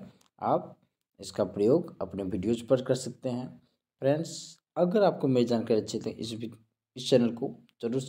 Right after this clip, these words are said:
सब्सक्राइब करें और इस वीडियो को लाइक करें, क्योंकि आप तो डिसलाइक कर नहीं सकते, क्योंकि डिसलाइक का बटन दो YouTube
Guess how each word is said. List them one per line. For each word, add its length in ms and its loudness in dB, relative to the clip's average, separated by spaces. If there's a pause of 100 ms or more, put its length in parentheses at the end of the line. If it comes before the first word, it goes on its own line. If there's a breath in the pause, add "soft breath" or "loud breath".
(600)
सब्सक्राइब 420 0
करें 300 0 (500 soft breath)
और 100 0
इस 260 0
वीडियो 220 4
को 100 4
लाइक 320 2
करें, 240 4
क्योंकि 840 -8
आप 200 0
तो 80 4
डिसलाइक 500 0
कर 140 -2
नहीं 100 -2
सकते, 340 -6
क्योंकि 280 -6
डिसलाइक 520 0
का 120 6
बटन 320 0
दो 160 4
YouTube 280 -2